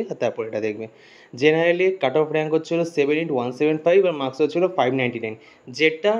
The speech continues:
রাউন্ড ওয়ানে ছিল হচ্ছে সিক্স হান্ড্রেড, মাত্র এক মার্কসে কমেছে, ঠিক আছে? আর সেই কলেজটা হচ্ছে হলো নাগাল্যান্ডের ভেটেরিনারি কলেজ, ঠিক আছে? এরপরে ওবিসি, ওবিসি আর ইডাব্লিউএস এ কাট অফ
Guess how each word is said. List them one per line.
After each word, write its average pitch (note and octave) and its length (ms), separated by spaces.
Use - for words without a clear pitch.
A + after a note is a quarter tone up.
রাউন্ড C3 220
ওয়ানে D3+ 240
ছিল F3+ 140
হচ্ছে G#3 140
সিক্স A#3 220
হান্ড্রেড, A2 240
মাত্র D#3 260
এক D#3 100
মার্কসে G3+ 340
কমেছে, B2 340
ঠিক F#3+ 160
আছে? B2 120
আর C#3 120
সেই C#3+ 200
কলেজটা C3+ 380
হচ্ছে E3+ 160
হলো G#3 200
নাগাল্যান্ডের C#3 520
ভেটেরিনারি B2 420
কলেজ, G#2 180
ঠিক F3 160
আছে? F#3+ 120
এরপরে G3 340
ওবিসি, F#3 360
ওবিসি F#3+ 360
আর F3+ 140
ইডাব্লিউএস F#3 480
এ - 100
কাট D3 180
অফ G3 60